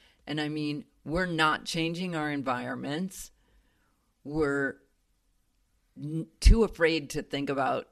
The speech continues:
too far into the future. Am I an optimist? A hundred percent. Do I think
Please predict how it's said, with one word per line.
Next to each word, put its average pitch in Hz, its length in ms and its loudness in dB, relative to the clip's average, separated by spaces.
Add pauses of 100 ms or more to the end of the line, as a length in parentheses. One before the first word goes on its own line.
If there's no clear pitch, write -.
(720)
too 220 200 2
far 147 320 0
into 143 300 -6
the 123 120 -4
future. 123 800 -6 (1300)
Am 202 240 2
I 220 100 0
an 214 140 -2
optimist? 220 840 -4 (120)
A - 60 -18
hundred 285 340 -8
percent. 269 480 -6 (340)
Do 175 280 -4
I 165 140 0
think 160 480 -6